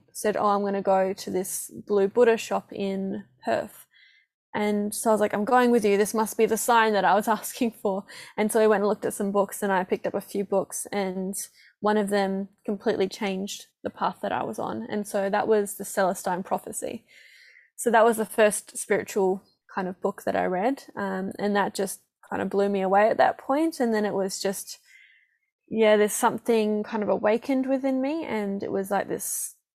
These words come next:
light of hope of, like, there's something more out there that, that I can, I can shift this. So that started that journey. And yeah, from there, it kind of just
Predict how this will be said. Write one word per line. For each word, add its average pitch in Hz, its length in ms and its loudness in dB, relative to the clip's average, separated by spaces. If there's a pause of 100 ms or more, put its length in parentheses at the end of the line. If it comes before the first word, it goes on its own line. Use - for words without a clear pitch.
(160)
light 214 520 0
of 185 260 0
hope 240 500 0
of, 190 220 -4
like, 170 260 -6 (400)
there's - 160 -6
something 208 500 -4
more 196 180 -2
out 202 200 -2
there 220 200 -2
that, 226 240 -8
that - 200 -4
I 208 220 -4
can, 202 460 -8 (160)
I 208 100 -8
can 202 400 -8 (760)
shift - 400 -6
this. - 380 -6 (680)
So - 120 -4
that 311 220 6
started 254 340 6
that 220 200 4
journey. 208 360 0
And 202 400 -2 (1300)
yeah, 214 380 2
from 220 420 -2
there, 214 300 6
it - 80 0
kind 202 240 -2
of 196 100 -2
just - 380 -6